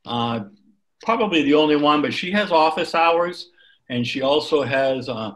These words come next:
a by appointment only. So, but she's, she's, uh, she's busy. There's a lot of building going on. Uh, she's out on our, our fire station site quite a bit. Um,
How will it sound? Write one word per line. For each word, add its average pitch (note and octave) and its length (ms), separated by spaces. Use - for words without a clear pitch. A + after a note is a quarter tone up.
a - 60
by A#2+ 220
appointment C3 440
only. D3+ 540
So, A2+ 300
but G#2+ 200
she's, D3+ 520
she's, C#3 340
uh, A2+ 340
she's D#3 200
busy. A#2 460
There's A2 140
a A#2 60
lot C#3 280
of C3 100
building D3+ 360
going D#3 320
on. D#3 380
Uh, G#2 420
she's A#2 200
out C3 300
on B2 220
our, A#2 260
our G#2 320
fire C3+ 220
station C#3 640
site C#3 400
quite C3+ 260
a C3 40
bit. C#3+ 320
Um, G#2 380